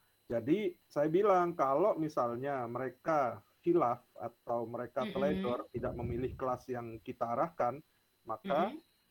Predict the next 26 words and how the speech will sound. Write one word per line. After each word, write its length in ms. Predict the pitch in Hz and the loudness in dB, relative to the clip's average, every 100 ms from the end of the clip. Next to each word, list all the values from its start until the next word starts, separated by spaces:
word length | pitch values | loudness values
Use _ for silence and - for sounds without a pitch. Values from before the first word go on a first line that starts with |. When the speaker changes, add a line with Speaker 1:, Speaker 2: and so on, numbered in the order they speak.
| _ | _
Speaker 1:
Jangan 560 | - 117 117 131 160 151 | -6 -6 -4 -4 -4 -4
salahkan 560 | - 123 120 - 156 147 | -2 0 0 -2 -2 0
kalau 320 | 123 143 - - | 0 0 -2 -10
akhirnya 560 | 127 120 117 123 151 165 | -6 -4 -4 -6 -8 -6
tidak 240 | 123 120 | -6 -6
terkonversi. 800 | 123 113 113 104 107 107 - 107 98 _ _ - _ _ _ _ _ | -6 -6 -6 -6 -12 -12 -16 -16 -16 _ _ -20 _ _ _ _ _
Speaker 2:
Mm-mm. 400 | 202 202 196 170 160 _ _ _ _ - | -8 -4 -2 -2 -6 _ _ _ _ -20
Speaker 1:
Begitu. 640 | 107 110 101 - 101 95 _ _ _ _ - | -16 -14 -14 -12 -12 -12 _ _ _ _ -8
Speaker 2:
Betul, 320 | 196 175 165 | -4 -4 -4
betul, 180 | 170 165 160 | -8 -10 -8
betul. 200 | 165 151 - _ _ | -10 -12 -16 _ _
Speaker 1:
Ya, 220 | - 151 160 | -8 -6 -2
karena, 400 | 117 131 175 - _ _ | -2 0 0 -2 _ _
karena 400 | 123 131 175 170 - _ _ _ | -6 -2 0 -2 -6 _ _ _
pasti 320 | - 139 - 175 | -2 -2 0 0
kan 280 | 185 180 - | 0 -2 -6
kita 240 | - - 151 | -6 -2 0
hanya 420 | 127 131 160 151 - - - - | -2 -4 -4 -4 -6 -8 -8 -6
me-, 800 | - 131 135 131 127 123 120 117 - - - | -4 -4 -2 -2 -4 -4 -4 -6 -8 -14 -14
me-, 200 | 117 110 | -10 -8
apa, 280 | 113 147 180 _ - | -6 -6 -6 _ -10
berkomunikasi 760 | - - 123 123 120 117 151 | -6 -4 -6 -6 -4 -4 -4
dengan 220 | 117 120 131 | -4 -6 -6
dosen-dosen 540 | 107 113 107 104 127 | -6 -8 -10 -8 -8
yang 120 | 123 110 | -8 -8
sudah 280 | 107 104 | -8 -6